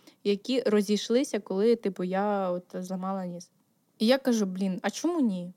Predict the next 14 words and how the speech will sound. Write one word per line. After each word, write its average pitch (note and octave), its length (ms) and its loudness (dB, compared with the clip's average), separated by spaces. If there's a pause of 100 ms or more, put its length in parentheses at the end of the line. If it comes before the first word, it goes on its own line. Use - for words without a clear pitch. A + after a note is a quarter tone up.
(140)
Типу, G3+ 220 -4
просто C#4+ 360 -2
з'єднати, C#4 840 -2
типу, A3 420 -2 (360)
синців A3 480 -2
ніяких G3+ 520 -2
немає, D4+ 540 -2
шви G#3 340 -2
там F#3+ 200 -4
всередині, G#3 880 -2 (240)
зроблю G3 480 -2
собі». E3 360 -14 (840)
І G3 120 -4
я A3+ 360 0